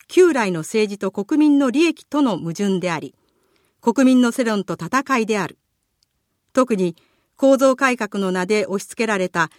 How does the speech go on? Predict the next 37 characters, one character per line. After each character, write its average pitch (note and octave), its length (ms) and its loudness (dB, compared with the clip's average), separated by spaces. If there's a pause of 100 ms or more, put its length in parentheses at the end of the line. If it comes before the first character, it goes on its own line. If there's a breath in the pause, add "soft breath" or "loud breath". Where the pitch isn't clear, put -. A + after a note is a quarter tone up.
(100)
新 D4+ 340 4
自 A#3+ 140 0
由 C#4 220 0
主 C#4 140 -4
義 B3+ 100 2
の F#3+ 80 -2
政 G#3+ 260 -4
策 G3+ 220 -6
に G3 80 0
よ F3+ 100 -2
っ - 40 -12
て、 - 280 -8 (360)
社 B3 180 -2
会 D4+ 180 4
的 C#4 240 -2
貧 C#4 260 2
困 C4 260 -2
と B3+ 160 -4
格 D4 180 -2
差 A3 140 -6
が E3+ 140 -2
極 D4+ 260 0
め D#4 100 2
て D#3 140 -6
深 A#3+ 280 0
刻 - 220 -6
と A3+ 80 -6
な G#3+ 140 -4
り、 - 120 -16 (480)
そ C#4 200 0
の D4 100 6
打 A3 180 0
開 E4 220 0
を D#4 100 0
求 C#4+ 240 0
め C#4 140 2
る F3+ 200 -4